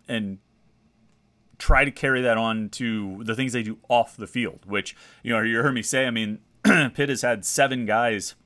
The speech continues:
named to the All-State Good Works team. Um, I feel like going back to, like, nineteen ninety-two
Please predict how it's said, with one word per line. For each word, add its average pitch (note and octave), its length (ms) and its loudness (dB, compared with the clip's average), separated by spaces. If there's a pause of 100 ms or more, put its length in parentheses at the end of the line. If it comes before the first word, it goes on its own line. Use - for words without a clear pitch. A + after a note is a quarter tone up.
(760)
named A#2+ 220 0
to A#2 80 -2
the G#2+ 100 0
All-State G#2+ 480 0 (460)
Good A#2+ 160 2
Works A#2 320 0
team. F#2+ 340 -6 (540)
Um, F2+ 540 -2 (400)
I - 60 -18
feel E3 180 -2
like B2 140 -4
going B2+ 240 0
back D#3+ 220 2
to, B2+ 80 -8
like, F#2 260 -4 (1700)
nineteen A#2+ 280 -4
ninety-two C3 720 -2